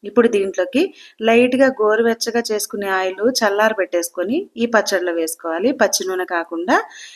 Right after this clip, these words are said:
దీన్ని ఇంక ఇలా కలిపేసుకొని మనం ఒక three to four days పక్కన పెట్టేసుకోవాలండి. రోజులో ఏదో ఒకసారి దీన్ని పైకి కిందకి కలిపితే సరిపోతుందండి.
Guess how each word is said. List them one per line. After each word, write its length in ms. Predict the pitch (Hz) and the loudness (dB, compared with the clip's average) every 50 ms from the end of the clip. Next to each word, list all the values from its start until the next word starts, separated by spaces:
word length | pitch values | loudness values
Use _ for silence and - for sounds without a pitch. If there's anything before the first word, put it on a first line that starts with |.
| - _ - 226 | -20 _ -4 2
దీన్ని 280 | 247 262 262 247 247 | 4 4 6 6 4
ఇంక 120 | 233 220 233 | 2 0 0
ఇలా 160 | 214 214 208 | 0 0 0
కలిపేసుకొని 680 | 208 208 196 202 - 233 233 226 - - 190 175 185 | 0 0 0 0 0 0 -2 -2 -2 -4 -4 -4 -4
మనం 360 | 202 202 190 185 214 285 381 - _ _ _ - _ _ - | -4 -4 -4 -2 -2 -2 -4 -4 _ _ _ -20 _ _ -8
ఒక 180 | 233 226 233 233 226 208 - - - _ _ - | -4 0 2 2 2 2 0 -4 -8 _ _ 2
three 200 | 247 240 240 240 | 4 4 4 4
to 80 | 262 247 | 2 0
four 240 | 254 240 220 208 196 202 | 0 2 0 2 2 2
days 320 | 190 185 - - 233 277 269 | 0 -2 0 0 -2 -2 0
పక్కన 320 | - 247 254 - 214 202 | -2 -4 -2 -2 -2 -2
పెట్టేసుకోవాలండి. 960 | 196 196 185 - 175 170 170 - - 175 175 175 175 170 180 214 294 403 - _ _ _ _ _ _ _ _ _ _ _ _ _ _ - | -2 -2 0 0 -2 -2 -2 -4 -4 -2 -2 -2 -2 -2 0 0 0 -2 -2 _ _ _ _ _ _ _ _ _ _ _ _ _ _ -4
రోజులో 400 | 214 226 233 240 247 240 277 320 | 2 4 6 6 6 4 4 2
ఏదో 360 | 349 320 254 226 220 226 226 226 | 4 4 2 2 2 0 0 0
ఒకసారి 400 | 226 - 220 - 208 202 202 208 | -2 -4 -4 -2 0 0 0 0
దీన్ని 460 | 202 202 190 208 247 359 480 508 508 - _ _ - | -2 -4 -2 -2 -2 -2 -2 -4 -6 -10 _ _ -2
పైకి 280 | 233 220 214 - 240 | 0 0 0 0 -2
కిందకి 340 | 233 233 220 202 208 - 220 | 0 0 0 0 0 -4 -4
కలిపితే 420 | 208 - 185 175 - - 254 311 381 | 0 0 0 0 0 2 0 2 2
సరిపోతుందండి. 920 | - 285 233 220 233 196 185 - 180 175 175 175 - - 226 311 415 | 4 2 2 2 0 -4 -6 -4 -6 -6 -6 -6 -4 -2 -2 -2 -2